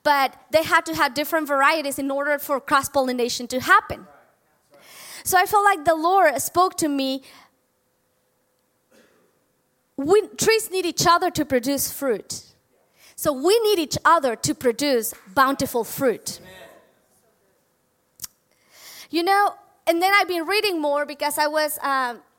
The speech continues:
Speaker 1: um, if we wanna go to the picture, the other two pictures, you know, Oliver, and then the other picture of Anna, as I was telling you, people are eating from our fruit, from our fruit.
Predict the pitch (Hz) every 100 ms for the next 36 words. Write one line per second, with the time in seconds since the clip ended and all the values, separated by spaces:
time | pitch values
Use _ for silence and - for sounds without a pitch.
0 | - 262 247 208 185 _ _ _ _ _
1 | _ 311 277 349 349 339 330 311 - 285
2 | - 285 269 269 269 294 311 294 285 -
3 | 285 277 - - _ _ _ _ _ _
4 | _ _ 262 277 277 285 285 285 294 _
5 | _ _ _ _ _ _ - 254 269 262
6 | 262 254 262 262 254 262 269 262 240 -
7 | 240 247 247 226 247 277 294 - 302 285
8 | 254 220 214 208 _ _ _ _ _ _
9 | _ _ _ _ _ _ _ _ _ _
10 | _ _ _ _ _ _ _ _ 349 381
11 | 294 254 254 311 269 220 247 226 196 -
12 | 269 262 - 254 214 185 - 220 - -